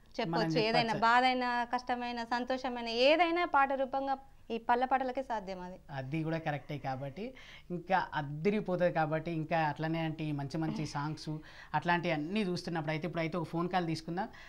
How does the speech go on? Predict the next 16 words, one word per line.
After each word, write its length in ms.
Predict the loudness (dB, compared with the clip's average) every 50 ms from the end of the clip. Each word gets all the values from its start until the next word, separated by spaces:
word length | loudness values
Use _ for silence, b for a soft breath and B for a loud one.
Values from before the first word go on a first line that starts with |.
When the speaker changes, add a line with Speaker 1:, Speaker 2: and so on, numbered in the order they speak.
| B B 2 2
Speaker 1:
గల్లతోటి 340 | 2 4 2 0 -2 -2
మాట్లాడిన 400 | 2 2 2 2 2 2 0 0
తర్వాత 340 | 2 0 2 2 2 2 2
ఇంకా 340 | 2 0 0 0 -2 -2 -2
అద్దిరిపోయే 480 | -2 -2 -2 -4 -4 -4 -2 -2 -2 -2
మంచి 360 | -2 -2 -4 -4 -4 -4 -2
సాంగ్ 280 | 0 0 0 0 -2
ఇంకో, 220 | -4 -6 -4 -4 -4
ఇంకా, 260 | -4 -6 -6 -6 -6
ఇంకా, 240 | -6 -6 -4 -4 -4
ఇంకా, 260 | -4 -4 -4 -4 -4
ఇంకా 260 | -4 -4 0 2 4
వాడదాం 320 | 4 4 4 2 0 -4 -4
ఇక 100 | -6 -6
మనం 240 | -6 -6 -6 -6
అయితే. 240 | -6 -8 -10 -12 -16